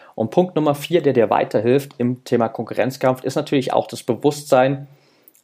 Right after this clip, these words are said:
über die negativen Folgen des Konkurrenzkampfes. Also hier auch einfach zu wissen, okay, was passiert, wenn dieser Konkurrenzkampf ausartet, wenn er zu extrem wird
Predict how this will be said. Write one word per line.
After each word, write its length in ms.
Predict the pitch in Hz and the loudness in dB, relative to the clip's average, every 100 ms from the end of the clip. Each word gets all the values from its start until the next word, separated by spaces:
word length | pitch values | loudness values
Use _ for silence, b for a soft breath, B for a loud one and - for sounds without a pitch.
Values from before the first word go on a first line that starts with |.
| _ | _
über 400 | 127 135 117 - - | 2 4 4 0 -4
die 80 | 117 | 2
negativen 560 | 123 131 113 107 110 | 4 4 0 -4 -10
Folgen 280 | - 101 98 | 0 0 0
des 140 | 101 | -8
Konkurrenzkampfes. 1400 | - 107 98 107 104 101 - - 107 101 - 98 - - _ - | -8 -8 0 0 0 -6 -10 -2 -2 -2 -10 -10 -14 -20 _ -2
Also 380 | 110 110 120 B B | 2 4 2 B B
hier 280 | - - 156 | -10 2 2
auch 100 | 143 | 2
einfach 340 | - 123 127 - | 0 -2 -2 -4
zu 200 | - 110 | -4 -2
wissen, 240 | 139 143 | -2 -2
okay, 260 | 135 131 117 | -2 0 0
was 220 | - - | -2 -2
passiert, 640 | 131 - - 143 160 180 b b b - | -4 -4 -6 0 0 0 b b b 0
wenn 140 | 127 | 2
dieser 200 | 143 139 | 4 0
Konkurrenzkampf 1000 | - 117 107 107 - - - 127 127 127 - | 0 -4 -2 -2 -2 -4 -4 -2 -2 -4 0
ausartet, 800 | - 139 - 92 104 135 147 147 b _ | 2 2 0 0 2 0 -2 -6 b _
wenn 140 | 113 117 | 0 4
er 340 | 123 123 - _ | 2 2 -4 _
zu 340 | - - 180 160 | -16 -8 -4 -2
extrem 640 | - - - - 110 127 | -2 -6 -10 -2 0 2
wird 240 | 151 160 | 0 0